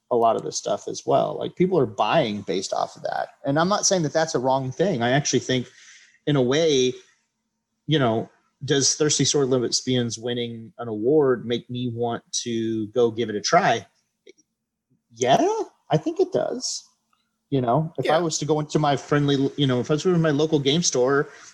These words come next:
Speaker 1: and I saw a copy of Thirsty Sword Lesbians on it, just knowing in my back of my head that, hey, people pick that as the product of the, of the year, maybe I should go ahead and, and take a look.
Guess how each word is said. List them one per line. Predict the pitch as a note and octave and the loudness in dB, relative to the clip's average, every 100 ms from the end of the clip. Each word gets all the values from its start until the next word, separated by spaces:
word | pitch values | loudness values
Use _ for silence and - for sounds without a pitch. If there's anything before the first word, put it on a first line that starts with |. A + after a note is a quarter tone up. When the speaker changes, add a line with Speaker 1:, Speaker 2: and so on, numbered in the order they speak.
| - | -6
Speaker 1:
and | B2 | -2
I | |
saw | A#2+ D3+ D3 | 0 0 0
a | |
copy | C#3 C#3+ D3 | 0 0 0
of | C3+ | 0
Thirsty | D3 C#3+ B2+ | 0 0 0
Sword | D3 D#3 | 0 0
Lesbians | C3 B2 A#2 A#2+ A2 | 2 0 -2 -4 -2
on | A2 A#2 | -2 -2
it, | C3+ - - - _ | -4 -6 -20 -20 _
just | - D3+ | 0 0
knowing | D3+ E3 D#3+ | 2 2 2
in | D#3 | 2
my | D3 | 2
back | C3+ D3+ D3+ | 0 0 0
of | C#3+ | 0
my | C#3 | 0
head | D3 E3 C3 | 2 0 0
that, | B2 | 0
hey, | C3+ D3+ B2+ B2+ - _ _ _ _ | 2 2 2 0 -4 _ _ _ _
people | - C#3+ C3+ | -4 -2 -2
pick | - D#3 | 0 0
that | D3 D3 | 2 0
as | C#3 | 0
the | C3+ | -4
product | - D3 C#3 | -2 -2 0
of | C#3+ | -2
the, | B2+ C3 B2 - | 0 0 0 -4
of | B2 A#2+ | -6 -6
the | |
year, | A#2 E3 D3+ B2 | -2 0 2 2
maybe | B2 B2+ | 0 2
I | B2 | 2
should | A#2+ B2 | 0 -2
go | A2+ | -2
ahead | A#2 A#2 | 0 0
and, | A2+ G#2+ G2+ G2+ _ _ _ _ _ | -2 -6 -12 -16 _ _ _ _ _
and | G#2 G2 - | -4 -4 -2
take | G2+ | -2
a | F#2+ | -2
look. | - | -4